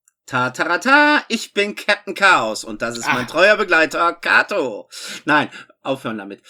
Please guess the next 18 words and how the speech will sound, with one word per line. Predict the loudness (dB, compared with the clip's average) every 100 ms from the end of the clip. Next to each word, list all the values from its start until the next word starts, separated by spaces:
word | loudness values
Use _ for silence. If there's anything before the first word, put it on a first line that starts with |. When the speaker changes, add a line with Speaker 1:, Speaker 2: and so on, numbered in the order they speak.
| -20 -20 _ _
Speaker 1:
Ähm, | -6 -4 0 0 2 2
nach | 2 2 0 -2
Auf | -6
dem | -6 -4
Highway | -4 -4 -6
ist | -8 -8
die | -6
Hölle | -6 -6
los | -8 -10 -8
wäre | -4 -4 -6
es | -12
dann | -8 -8 -8
tatsächlich | -10 -10 -10 -10 -10 -10 -12 -12 -12 -14
dann | -6 -4 -2 -4 -6 -6
Dawn | -6 -4
of | -4 -6
the | -4
Dead. | -2 -4 -6 _